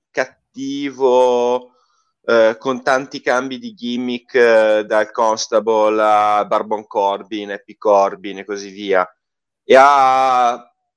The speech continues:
praticamente ha funzionato sempre tranne nella faida del cibo per i cani con, eh, con Roman Reigns, che è stato uno schifo in tutti i sensi.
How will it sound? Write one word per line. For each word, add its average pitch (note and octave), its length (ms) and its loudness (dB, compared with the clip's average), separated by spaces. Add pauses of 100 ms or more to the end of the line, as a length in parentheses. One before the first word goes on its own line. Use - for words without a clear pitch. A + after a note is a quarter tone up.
praticamente F3+ 640 -2
ha - 40 -2
funzionato D#3 540 -4
sempre F3 840 -2
tranne C#3+ 400 0
nella C3 180 -2
faida A#2 920 0
del G#2+ 180 -6
cibo A2+ 260 -10
per A2+ 140 -4
i G#2 80 -12
cani G2+ 320 -2
con, G2+ 260 -12
eh, F#2+ 340 -8
con G2+ 120 -12
Roman G2 240 -6
Reigns, G2 520 -8
che F2+ 100 -8
è F#2 40 -8
stato - 240 -18
uno F2 100 -18
schifo A2 640 -8 (800)
in G#2 100 -6
tutti G#2 240 -10
i - 20 -12
sensi. G#2 600 -4